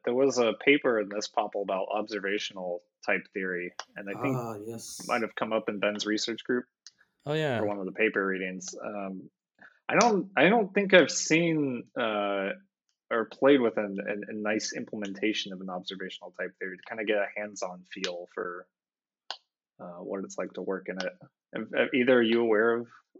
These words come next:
Speaker 1: an implementation?
Speaker 2: Uh, I think Epigram uses observational type theory, if I'm not
Speaker 1: Oh,
Speaker 2: mistaken.
Speaker 1: really? I,
Speaker 2: I
Speaker 1: I've
Speaker 2: might
Speaker 1: never
Speaker 2: be
Speaker 1: opened up
Speaker 2: wrong.
Speaker 1: Epigram.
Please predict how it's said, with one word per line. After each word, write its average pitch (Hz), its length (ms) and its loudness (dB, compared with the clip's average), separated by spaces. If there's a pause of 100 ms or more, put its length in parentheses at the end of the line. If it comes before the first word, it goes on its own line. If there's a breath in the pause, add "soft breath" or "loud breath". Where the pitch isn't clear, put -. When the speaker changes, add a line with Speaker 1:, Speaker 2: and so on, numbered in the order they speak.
(100)
Speaker 1:
an 98 200 -6
implementation? 104 880 -6 (580)
Speaker 2:
Uh, 151 340 -4 (100)
I 156 40 -2
think 226 300 -8 (100)
Epigram 214 640 -4
uses 214 340 -2 (220)
observational 185 720 0
type 185 280 -8
theory, 202 360 -4
if - 120 -12
I'm 156 140 -8
not 151 140 -8
Speaker 1:
Oh, - 40 -10
Speaker 2:
mistaken. 143 280 4
Speaker 1:
really? 107 320 4 (460)
I, 110 120 6
Speaker 2:
I 120 140 10
Speaker 1:
I've - 80 8
Speaker 2:
might - 60 8
Speaker 1:
never 131 160 8
Speaker 2:
be 117 80 10
Speaker 1:
opened 117 200 4
up 98 120 2
Speaker 2:
wrong. 101 100 4
Speaker 1:
Epigram. 95 460 2